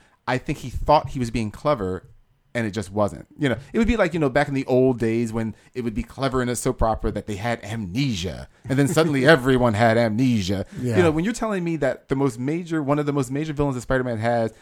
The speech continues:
Speaker 1: just had a plastic surgery fix, and that's why we'll never recognize him again, I'm like, well, that's lame. <laughs> You know?
Speaker 2: Plastic
Speaker 1: Um,
Speaker 2: surgery.
Speaker 1: Yeah.
Speaker 2: <laughs>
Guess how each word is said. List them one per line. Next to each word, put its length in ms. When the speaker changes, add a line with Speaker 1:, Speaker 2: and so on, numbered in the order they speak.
Speaker 1:
just 140
had 100
a 60
plastic 480
surgery 500
fix, 320
and 100
that's 220
why 500
we'll 160
never 260
recognize 480
him 100
again, 340
I'm 140
like, 340
well, 180
that's 300
lame. 480
<laughs> 240
You 1000
know? 340
Speaker 2:
Plastic 480
Speaker 1:
Um, 40
Speaker 2:
surgery. 640
Speaker 1:
Yeah. 360
Speaker 2:
<laughs> 140